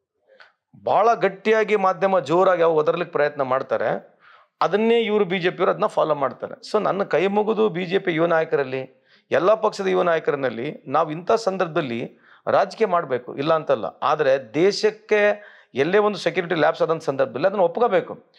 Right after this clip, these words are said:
ಈ ಕೇಂದ್ರ ಸರ್ಕಾರ ಬಂದು ಒಪ್ಕೊಳ್ತು, ಮತ್ತೆ ಇಲ್ಲಿವರೆಗೆ ಇಷ್ಟೆಲ್ಲ ಆಗಿರ್ತಕ್ಕಂಥ ಮಾತುಗಳು ಏನು ಟಿ ವಿನಲ್ಲಿ, ಮಾಧ್ಯಮದಲ್ಲಿ ನಡೆಸಿದ್ರೆ ಇದ್ರ ಬಗ್ಗೆ ಯಾರು, ಯಾರು ಹೊಣೆ, ಯಾರು ಹೊರ್ಬೇಕು ಇದನ್ನ?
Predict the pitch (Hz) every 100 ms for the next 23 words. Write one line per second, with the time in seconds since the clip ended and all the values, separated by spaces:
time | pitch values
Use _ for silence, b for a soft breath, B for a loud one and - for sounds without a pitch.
0 | b b 185 208 226 202 208 202 202 185
1 | 175 165 170 151 139 - - 180 190 202
2 | 202 190 185 - 196 180 180 185 190 175
3 | 170 156 170 170 170 170 156 - b b
4 | b 120 175 185 175 170 175 175 170 165
5 | 165 147 156 165 170 165 143 156 165 156
6 | 151 143 156 147 160 156 139 - _ _
7 | _ _ _ _ _ _ _ _ _ 139
8 | 156 151 170 165 160 147 147 135 147